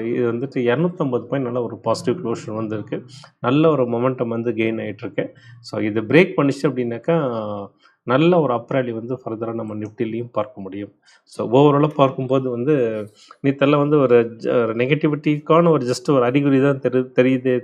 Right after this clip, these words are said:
த-, லைட்டா இருக்கு. But எந்த ஒரு நெகட்டிவிட்டியும் ஃபார்ம் ஆகல அப்படின்னு சொல்லியிருந்தேன். But இது வந்து absence of, அ, negativity, a-, absence of positivity அப்படின்னு எடுத்துக்கலாம் அப்படின்னு சொல்லியிருந்தேன்.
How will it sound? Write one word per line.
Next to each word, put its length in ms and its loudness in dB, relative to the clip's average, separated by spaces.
த-, 320 0
லைட்டா 420 2
இருக்கு. 400 2
But 160 -10
எந்த 220 8
ஒரு 160 2
நெகட்டிவிட்டியும் 680 0
ஃபார்ம் 260 4
ஆகல 320 2
அப்படின்னு 360 0
சொல்லியிருந்தேன். 480 2
But 80 -2
இது 160 4
வந்து 180 0
absence 400 -4
of, 140 0
அ, 240 2
negativity, 640 0
a-, 480 -2
absence 300 -4
of 160 -2
positivity 640 -4
அப்படின்னு 420 -6
எடுத்துக்கலாம் 540 -2
அப்படின்னு 180 -4
சொல்லியிருந்தேன். 460 -6